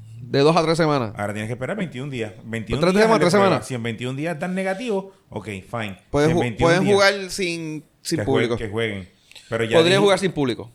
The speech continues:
Speaker 2: pero
Speaker 1: sí.
Speaker 2: ya dijeron, este, que está suspendida la, la temporada, así que se jodió.
Speaker 1: Bueno, suspendida. Recuerda que de-, puede ser que de aquí a un mes, si se controla la situación, la retomen.
Speaker 2: Vamos a ver, ¿suspendida o cancelada?
Speaker 1: Yo te-, yo leí suspendida.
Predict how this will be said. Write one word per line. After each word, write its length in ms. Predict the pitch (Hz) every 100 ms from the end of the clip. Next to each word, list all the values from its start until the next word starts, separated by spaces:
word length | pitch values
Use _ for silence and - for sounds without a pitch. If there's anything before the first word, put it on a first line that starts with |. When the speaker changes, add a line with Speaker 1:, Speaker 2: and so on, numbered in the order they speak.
| -
Speaker 2:
pero 160 | 120
Speaker 1:
sí. 60 | 117
Speaker 2:
ya 100 | 113
dijeron, 380 | 113 123 131 139
este, 720 | 139 147 139 139 139 135 131
que 80 | 139
está 160 | 131
suspendida 560 | 135 147 143 139 143 139
la, 80 | 143
la 360 | 139 135 139
temporada, 400 | 135 131 135 165
así 160 | 226 170
que 260 | 190 190 _ _ _ _ _ _ _ _
se 140 | 120
jodió. 340 | 95 92 101 - _ _
Speaker 1:
Bueno, 380 | 123 143 202 214
suspendida. 520 | 143 - 131 120 156
Recuerda 300 | 190 147 160
que 80 | 233
de-, 120 | 160 117
puede 180 | 147 143
ser 120 | 185
que 120 | 202
de 60 | 180
aquí 180 | 165 196
a 20 |
un 100 | 180
mes, 300 | 202 170 175 - _ _ _ -
si 120 | - 143
se 120 | 147
controla 400 | 139 127 143 156
la 60 |
situación, 500 | 160 160 160 151 180
la 140 | 208 160
retomen. 400 | 131 151 170 98 123 - - - - _ _
Speaker 2:
Vamos 220 | - 120 151
a 40 |
ver, 340 | 156 151 143 120
¿suspendida 420 | 139 135 143 247
o 20 |
cancelada? 640 | 143 117 117 107 104 92 _ -
Speaker 1:
Yo 220 | 135 156
te-, 120 | 180
yo 160 | 160 170
leí 140 | 190
suspendida. 500 | 196 202 156 139 120